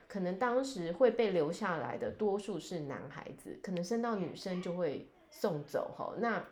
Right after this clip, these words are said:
所以当时有非常非常大量的孩子被送到了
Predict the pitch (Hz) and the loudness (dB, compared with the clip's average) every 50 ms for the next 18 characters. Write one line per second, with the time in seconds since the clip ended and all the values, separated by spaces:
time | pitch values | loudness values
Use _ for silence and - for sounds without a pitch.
0 | - - - - _ _ _ _ _ _ _ _ _ _ - 233 269 254 - - | -16 -20 -20 -20 _ _ _ _ _ _ _ _ _ _ -6 -2 0 0 0 0
1 | 220 226 233 247 233 - 196 185 151 151 - - 247 254 247 202 202 220 226 220 | 0 0 0 0 -2 -4 -4 -2 -2 -2 2 4 4 4 6 2 0 0 0 0
2 | 220 185 180 185 226 220 190 180 190 202 190 165 151 - - - - - - 147 | 0 0 -2 -4 -4 -2 -2 -2 -2 -2 -4 -4 -2 -2 -4 -4 -4 -6 -4 -4
3 | - - 160 - 151 - - - - - - - - - - 233 202 208 208 - | -4 -4 -6 -6 -8 -8 -8 -10 -14 -20 -20 -20 0 4 6 6 6 6 2 2
4 | 226 202 196 196 202 170 143 104 87 69 60 53 50 - - | 0 2 2 2 2 2 2 0 0 -2 -2 -4 -4 -8 -10